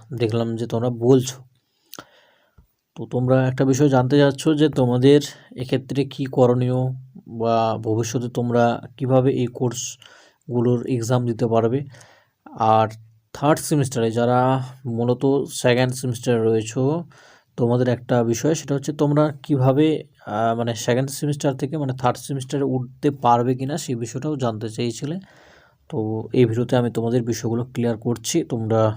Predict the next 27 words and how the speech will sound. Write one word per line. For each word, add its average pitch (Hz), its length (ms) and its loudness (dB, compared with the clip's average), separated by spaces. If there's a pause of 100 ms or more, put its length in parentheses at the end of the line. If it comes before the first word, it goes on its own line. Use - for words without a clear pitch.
অবশ্যই 117 340 -6
ভিডিওটির 113 560 -2 (720)
সঙ্গে 127 380 2
শেষ 131 220 -2
পর্যন্ত 143 200 -2
থাকো 135 280 2
এবং 113 320 -2 (1000)
ভালো 113 180 2
লাগলে 117 260 4
অবশ্যই 113 360 2
লাইক 110 240 -4
করতে 117 300 -4
পারো, 147 200 0
তোমাদের, 117 400 -4 (440)
আহ, - 200 -12
সেটা 113 280 -4
বিষয়। 113 360 -8 (720)
তো 127 80 -8
দেখো, 117 300 0 (600)
তোমাদের 139 580 2
যারা, 120 540 0
তোমরা 117 240 -4
দুটো 110 360 -8
কোর্স 139 560 -4 (140)
অথবা 165 260 -4
তিনটে 131 380 0
কোর্স, 110 520 -6